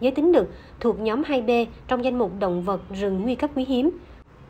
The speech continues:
Cùng ngày, Chi cục Kiểm lâm Thành phố Hồ Chí Minh tiếp nhận con trăn gấm giống cái nặng khoảng ba mươi bảy ki-lô-gam, chiều dài gần mười mét, có tên khoa học là Bithon terriculatus, thuộc nhóm hai B.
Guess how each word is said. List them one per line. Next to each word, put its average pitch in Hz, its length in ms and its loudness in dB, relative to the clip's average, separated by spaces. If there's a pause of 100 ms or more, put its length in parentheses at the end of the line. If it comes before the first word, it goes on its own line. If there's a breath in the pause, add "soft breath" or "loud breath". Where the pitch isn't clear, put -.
(380)
Cùng 262 180 2
ngày, 262 140 6
Chi 311 100 4
cục 311 180 2
Kiểm 214 140 4
lâm 254 200 2
Thành 240 180 0
phố 302 100 2
Hồ 294 40 4
Chí 285 140 0
Minh 269 200 4
tiếp 311 160 4
nhận 226 300 2
con 233 280 -2
trăn 233 300 -2
gấm 233 240 2
giống 294 180 2
cái 262 280 -2
nặng 269 220 0
khoảng 185 300 -4
ba 226 60 -2
mươi 226 140 -2
bảy 180 220 -2
ki-lô-gam, 214 540 -2
chiều 196 160 -2
dài 190 180 0
gần 185 200 -2
mười 190 160 0
mét, 240 320 -4
có 311 140 -4
tên 240 140 -2
khoa 208 220 -6
học 180 320 -6
là 196 240 -4
Bithon 254 600 0 (440 loud breath)
terriculatus, 254 1040 2 (280 loud breath)
thuộc 208 140 2
nhóm 214 160 -2
hai 269 140 0
B. 202 80 -2